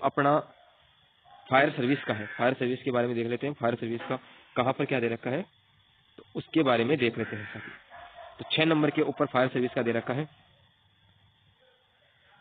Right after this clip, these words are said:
अब यहाँ पर क्या दे रखा है कि जो experience certificate वगैरह इसके अंदर कुछ भी नहीं मांग रखा।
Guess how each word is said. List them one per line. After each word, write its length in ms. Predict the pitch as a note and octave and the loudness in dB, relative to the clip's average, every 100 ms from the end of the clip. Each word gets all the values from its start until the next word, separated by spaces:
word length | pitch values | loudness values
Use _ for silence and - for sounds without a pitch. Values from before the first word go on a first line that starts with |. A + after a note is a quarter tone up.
| _ | _
अब 140 | C#3+ D#3 | 0 4
यहाँ 220 | D3+ D3+ | 4 4
पर 120 | E3 | 2
क्या 180 | - D3 | 2 4
दे 80 | D3 | 4
रखा 220 | D3 D#3 | 4 2
है 100 | D3+ | 2
कि 120 | E3 | 0
जो 240 | D#3 E3 - _ _ _ - _ _ _ | 2 0 -2 _ _ _ -16 _ _ _
experience 440 | - E3 - F3+ F3+ | -4 0 2 2 2
certificate 400 | - D3+ D3 D3+ | -2 -2 -2 -2
वगैरह 220 | C3+ C3+ | 2 4
इसके 200 | C3 - | 4 0
अंदर 140 | A#2+ D#3 | -2 -2
कुछ 200 | D3 D3 | -4 -2
भी 80 | |
नहीं 160 | D3 G#2+ | -2 -2
मांग 160 | G#2+ G#2 | -4 -6
रखा। 260 | G#2 - | -10 -14